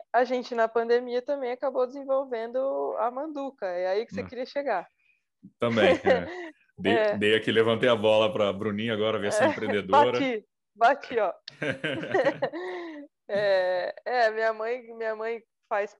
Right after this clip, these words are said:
Speaker 1: pão artesanal, né? Ela começou a fazer porque eu tenho uma intolerância a glúten e tal, e aí começou a desenvolver.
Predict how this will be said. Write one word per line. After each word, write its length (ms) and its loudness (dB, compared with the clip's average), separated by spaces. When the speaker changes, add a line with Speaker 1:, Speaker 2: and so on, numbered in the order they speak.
Speaker 1:
pão 420 -4
artesanal, 840 -6
né? 140 -6
Ela 160 -2
começou 380 -12
a 40 -18
fazer 600 -6
porque 180 -10
eu 60 -6
tenho 200 -6
uma 100 -6
intolerância 920 -2
a 40 -6
glúten 800 -6
e 120 -20
tal, 300 -4
e 80 -4
aí 60 -6
começou 360 -10
a 20 -16
desenvolver. 760 0